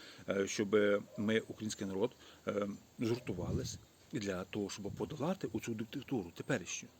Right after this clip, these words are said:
Ми бачимо, що ця влада узурпувала всі гілки влади в Україні. І законодавчу, виконавчу, судову, і, е, засоби масової інформації, і,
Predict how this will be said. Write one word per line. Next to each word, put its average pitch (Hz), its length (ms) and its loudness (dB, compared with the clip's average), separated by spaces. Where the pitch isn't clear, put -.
Ми 101 80 -6
бачимо, 117 380 0
що 98 380 0
ця - 140 0
влада 113 280 0
узурпувала 117 540 0
всі - 240 2
гілки 143 400 0
влади 143 280 -2
в 113 80 0
Україні. 87 400 -8
І 120 80 -4
законодавчу, 127 600 2
виконавчу, 123 500 -2
судову, 123 520 2
і, 110 260 6
е, 104 100 2
засоби 127 280 4
масової 131 240 4
інформації, 123 720 0
і, 110 360 6